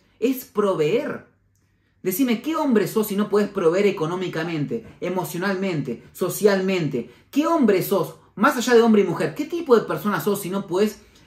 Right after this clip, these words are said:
dar valor al mundo? Sos una vergüenza. Y te lo tengo que decir así. Todas las personas que simplemente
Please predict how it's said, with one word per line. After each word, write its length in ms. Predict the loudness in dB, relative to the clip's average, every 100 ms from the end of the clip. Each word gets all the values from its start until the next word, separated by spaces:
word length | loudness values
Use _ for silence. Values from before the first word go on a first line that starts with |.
| _ -8
dar 320 | 0 2 4
valor 280 | 4 4 4
al 160 | 4
mundo? 540 | 2 2 2 -2 -6 _ _ _ _ _ _ _
Sos 280 | -6 -2
una 160 | 2 4
vergüenza. 800 | 4 4 4 4 2 -2 -8 -12 _ _ _ -2
Y 80 |
te 100 | 2
lo 80 | 4
tengo 160 | 4 4
que 120 | 2
decir 220 | 2 0
así. 460 | 0 2 2 0 -4 _ _
Todas 180 | 2 2
las 80 | 2
personas 340 | 0 0 0
que 100 | 0
simplemente 800 | 0 2 2 2 4 2 2